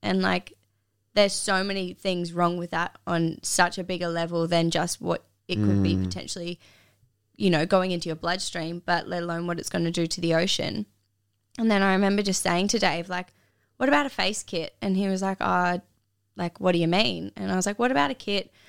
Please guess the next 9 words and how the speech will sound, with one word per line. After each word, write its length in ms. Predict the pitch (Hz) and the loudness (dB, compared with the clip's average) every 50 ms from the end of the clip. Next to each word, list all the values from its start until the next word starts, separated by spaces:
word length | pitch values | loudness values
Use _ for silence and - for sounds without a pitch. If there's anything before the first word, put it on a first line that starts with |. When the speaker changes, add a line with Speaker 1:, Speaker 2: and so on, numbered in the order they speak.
| - _ _ _ _ | -20 _ _ _ _
Speaker 1:
that 160 | - 196 175 | 0 0 0
can 340 | - 196 190 185 180 175 - - | 0 -2 -4 -4 -4 -6 -8 -8
take 240 | - 214 226 226 - | -2 0 0 0 0
off 160 | 247 240 - | -4 -6 -6
makeup 520 | 226 202 190 190 - - 190 190 190 - - - | -6 -6 -4 -4 -2 -2 0 0 0 -2 -4 -6
and 180 | 185 175 170 | -6 -6 -6
zinc 360 | 175 185 185 180 180 185 180 | -2 0 2 2 2 2 0
and 120 | 185 180 180 | -2 -4 -4
sunscreen, 760 | - 190 180 185 185 185 - - 190 180 180 180 180 185 | -2 0 0 0 0 0 -2 -2 0 0 0 0 0 -2